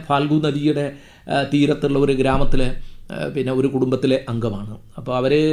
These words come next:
ഒരു ഒൻപതാം ക്ലാസ്സിൽ പഠിച്ചുകൊണ്ടിരിക്കുന്ന സമയത്താണ്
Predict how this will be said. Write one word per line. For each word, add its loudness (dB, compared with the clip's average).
ഒരു 2
ഒൻപതാം 2
ക്ലാസ്സിൽ 0
പഠിച്ചുകൊണ്ടിരിക്കുന്ന -2
സമയത്താണ് -4